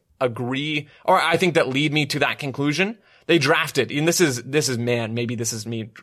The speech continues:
grasping at straws here, but they drafted with the number one overall pick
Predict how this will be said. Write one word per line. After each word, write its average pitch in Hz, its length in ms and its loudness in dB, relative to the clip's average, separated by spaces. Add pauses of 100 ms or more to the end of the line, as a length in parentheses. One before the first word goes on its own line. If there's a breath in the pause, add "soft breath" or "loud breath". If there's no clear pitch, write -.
(100)
grasping 120 340 -2
at 104 80 -8
straws 113 320 -2
here, 107 160 -6
but 151 140 -2
they 185 100 4
drafted 156 460 0
with 143 100 -2
the 135 60 -2
number 139 200 0
one 151 140 4
overall 131 380 2
pick 143 340 -4